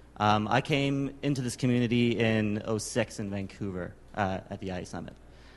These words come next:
Um, and so I've kind of been ignorant to these conflicts, and I'm starting to see these things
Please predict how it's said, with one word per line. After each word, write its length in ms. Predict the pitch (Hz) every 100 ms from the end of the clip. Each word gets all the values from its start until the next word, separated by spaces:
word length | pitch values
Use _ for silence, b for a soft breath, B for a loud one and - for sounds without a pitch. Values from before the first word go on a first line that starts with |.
| b
Um, 560 | - 107 107 107 104 101 - - - - - - -
and 160 | 139 139
so 200 | 147 139
I've 200 | 131 127
kind 220 | 165 175
of 80 | 180
been 120 | 151
ignorant 360 | 147 160 151 131
to 60 | 127
these 160 | 117
conflicts, 460 | - 170 131 120 -
and 100 | 120
I'm 80 | 117
starting 300 | 143 135 131
to 60 |
see 120 | -
these 160 | 120 117
things 220 | 120 110